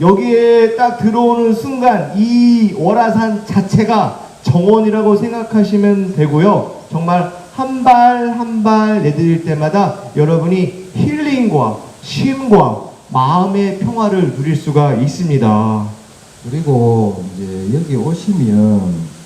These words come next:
Speaker 2: 저 산림 레포츠 시설부터 해가지고 휴양 시설,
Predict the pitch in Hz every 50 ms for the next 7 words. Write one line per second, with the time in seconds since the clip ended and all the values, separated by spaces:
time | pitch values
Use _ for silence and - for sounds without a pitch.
0 | - - 87 85 85 85 85 85 85 82 78 - - - 123 123 143 160 165 143
1 | 92 180 - - 180 180 - - 117 - - 92 87 - 107 110 107 123 120 -
2 | - 104 92 90 90 107 107 104 - 92 85 - 82 80 82 80 - 95 - -
3 | - - 190 185 180 160 113 92 - - - - - - 104